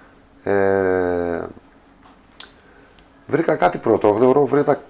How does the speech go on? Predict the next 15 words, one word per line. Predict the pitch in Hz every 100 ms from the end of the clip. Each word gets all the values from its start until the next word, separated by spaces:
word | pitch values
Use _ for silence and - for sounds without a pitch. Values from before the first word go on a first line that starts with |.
| -
βρήκα | 90 135 127
κάτι | - 131 131 123 -
πάρα | 123 131 131 120
πολύ | 98 98 101
οργανωμένο, | 98 - 92 92 87 82 90 107 92 82 69 - _ - - - - _ _ _ - _ _ _ _ -
σαν | 123 120
αυτό, | 113 135 123
δηλαδή, | 113 107 123 - - - -
περίπου | 113 117 110
προσπαθούμε | 104 113 - 104 123 113
τώρα | 110 117 110
εδώ | 104
στον | 104 101 101
Όφη | 110
και | 95